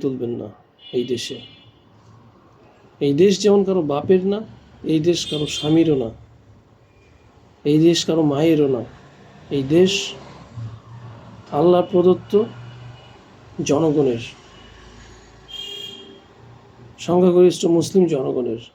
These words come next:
সাথে সংখ্যালঘুরাও এই দেশে সসম্মানে থাকবে।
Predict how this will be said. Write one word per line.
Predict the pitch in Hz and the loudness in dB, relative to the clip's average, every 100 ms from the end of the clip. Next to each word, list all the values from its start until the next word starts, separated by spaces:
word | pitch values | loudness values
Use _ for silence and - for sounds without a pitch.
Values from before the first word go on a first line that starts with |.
| _ _ _ - | _ _ _ -12
সাথে | 156 143 180 156 - _ _ _ _ _ _ _ | -10 -8 -6 -6 -8 _ _ _ _ _ _ _
সংখ্যালঘুরাও | - 160 151 156 156 143 139 127 _ _ _ _ _ - 147 147 | -4 -2 0 0 0 0 -4 -4 _ _ _ _ _ -8 -4 0
এই | 147 139 | -2 -4
দেশে | - 156 190 - _ _ _ - | -4 -4 -6 -14 _ _ _ -6
সসম্মানে | 196 185 165 151 123 | -4 -2 -2 -4 -6
থাকবে। | 120 - 120 | -10 -12 -14